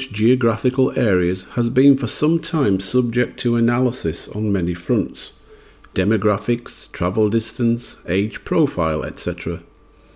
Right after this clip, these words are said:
This has resulted in some changes to achieve a better balance of the number of lodges and chapters within each area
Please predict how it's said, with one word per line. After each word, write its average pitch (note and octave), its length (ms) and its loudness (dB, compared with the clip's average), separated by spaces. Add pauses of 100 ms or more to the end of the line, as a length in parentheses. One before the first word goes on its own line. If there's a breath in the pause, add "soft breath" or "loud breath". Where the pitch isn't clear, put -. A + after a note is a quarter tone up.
(600 soft breath)
This A#2 340 0
has A2 140 0
resulted G2 460 0
in F#2+ 120 0
some G2+ 200 0
changes A2+ 640 2
to G2 160 0
achieve A#2 500 2 (240 loud breath)
a B2 80 0
better C3 260 2
balance C3 540 2
of F#2+ 140 0
the G2+ 60 2
number A#2+ 360 6
of F#2+ 140 0
lodges G2 520 0
and F#2 240 -6
chapters G2+ 540 -4
within G2 380 4
each - 260 2
area E2 460 -4